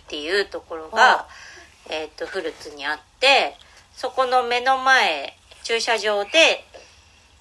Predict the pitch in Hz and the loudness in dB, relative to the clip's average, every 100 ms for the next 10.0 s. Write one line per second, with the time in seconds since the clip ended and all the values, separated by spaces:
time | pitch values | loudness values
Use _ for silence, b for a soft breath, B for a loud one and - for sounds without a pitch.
0 | _ 175 160 - - 156 147 143 139 - | _ -10 -10 -10 -8 -6 -4 -6 -8 -12
1 | - 196 175 180 175 175 165 180 165 175 | -10 -10 -4 -4 -4 -6 -12 -12 -6 -4
2 | 170 156 160 160 156 156 147 127 127 - | -4 -6 -6 -6 -8 -12 -14 -16 -12 -8
3 | 196 _ 156 143 135 135 175 - - - | -8 _ -12 -12 -12 -6 -4 -4 -6 -14
4 | - 320 294 330 - - _ _ - 156 | -14 -14 -12 -14 -20 -20 _ _ -6 -2
5 | 208 - - - - - - 147 - 285 | -2 -4 -10 -20 -20 -14 -14 -8 -8 -6
6 | 262 233 226 214 226 208 208 202 208 214 | -6 0 4 4 4 2 0 -2 -6 -6
7 | 214 208 - 220 226 180 160 160 - 185 | -6 -10 -6 -2 -2 -4 -8 -8 -4 -4
8 | 185 175 175 - 180 185 _ 214 214 220 | -4 -18 -20 -16 -16 -16 _ -2 0 2
9 | 220 202 185 180 175 170 151 170 185 - | 2 0 -4 -6 -4 -6 -4 -6 -6 -10